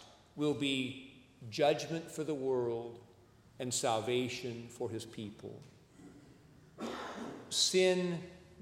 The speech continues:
death, and all manner of evil will vanish from his presence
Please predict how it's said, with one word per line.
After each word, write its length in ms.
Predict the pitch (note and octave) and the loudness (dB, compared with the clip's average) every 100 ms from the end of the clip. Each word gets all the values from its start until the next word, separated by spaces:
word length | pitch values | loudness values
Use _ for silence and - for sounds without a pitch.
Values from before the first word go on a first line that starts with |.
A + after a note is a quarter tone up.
| A#2 | 4
death, 500 | C#3+ C#3+ C#3 C#3 - - - - - - - | 8 10 8 2 -6 -12 -18 -20 -20 -20 -2
and 300 | C#3 B2+ B2 A#2 - - - | 0 0 -2 -8 -14 -20 4
all 360 | D#3+ F3 F#3 | 10 12 10
manner 380 | F3 E3 D#3 D3 | 8 4 2 2
of 140 | C#3+ C#3 | 2 0
evil 480 | C3+ A#2+ - - - - - - - - - - - | -4 -4 -6 -12 -14 -20 -20 -20 -20 -20 -20 -20 -4
will 340 | C3+ C3 A#2 A#2 | 2 4 4 0
vanish 500 | A2+ C#3+ D3 D3 C#3+ - - | 2 4 4 4 0 -4 -4
from 140 | C3 | -2
his 160 | B2+ - | -2 -4
presence 760 | - C#3 B2+ B2+ A#2 - - | 0 2 2 -2 -8 -10 -14